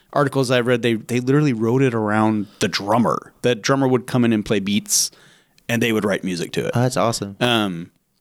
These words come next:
Speaker 1: but yeah, I, I mean, listening to that stuff from, from the beginning, it's so much different, I feel. Their first album, first two albums, pre-Atlantic, were way more, uh,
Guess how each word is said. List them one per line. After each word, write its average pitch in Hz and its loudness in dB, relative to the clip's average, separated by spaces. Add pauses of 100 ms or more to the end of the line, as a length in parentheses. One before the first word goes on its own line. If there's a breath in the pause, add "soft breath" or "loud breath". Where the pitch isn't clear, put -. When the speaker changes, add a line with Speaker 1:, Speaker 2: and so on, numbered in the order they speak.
(380)
Speaker 1:
but 160 0
yeah, 175 0
I, 143 0
I 139 0
mean, 135 2
listening 151 2
to 131 0
that 117 0
stuff 123 0
from, 143 0
from 170 0
the 160 2
beginning, 127 0
it's - -6
so - 0
much 127 -2
different, 113 0
I 117 0
feel. 107 2
Their 110 2
first - 0 (480)
album, 110 2
first - -2
two - 0
albums, 104 0 (360 loud breath)
pre-Atlantic, 110 0
were 110 2
way 117 2
more, 98 0
uh, 92 2